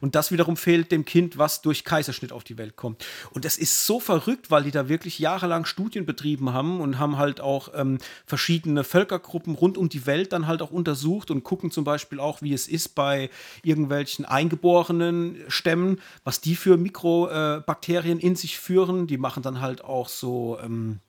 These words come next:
Untersuchungen der Exkremente und so weiter und sehen dann halt wirklich, was ist da vorhanden und was ist in der westlichen Welt vorhanden.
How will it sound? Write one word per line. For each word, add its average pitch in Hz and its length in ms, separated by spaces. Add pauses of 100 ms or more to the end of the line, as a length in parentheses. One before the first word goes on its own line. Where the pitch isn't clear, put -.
(580)
Untersuchungen 156 600
der 151 100
Exkremente 156 540
und 147 160
so 131 120
weiter 135 280
und 127 80
sehen 160 240
dann 165 120
halt 143 200
wirklich, 170 320
was 156 120
ist 139 160
da 147 140
vorhanden 185 640 (260)
und 135 100
was 147 160
ist 165 140
in 165 60
der 131 160
westlichen 180 480
Welt 190 180
vorhanden. 180 560